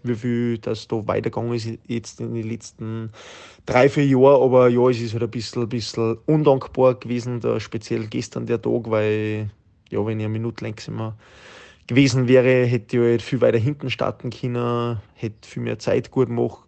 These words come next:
machen können, aber ja, hilft halt jetzt nicht.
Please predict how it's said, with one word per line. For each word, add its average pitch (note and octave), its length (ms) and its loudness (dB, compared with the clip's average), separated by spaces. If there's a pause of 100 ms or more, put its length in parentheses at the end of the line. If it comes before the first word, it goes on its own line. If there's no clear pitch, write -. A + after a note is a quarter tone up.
(140)
machen A#2 300 -8
können, A#2 240 -6
aber A2+ 400 0
ja, A2 260 0 (1000)
hilft - 280 4
halt F3 140 6
jetzt D#3 320 0
nicht. D3+ 240 2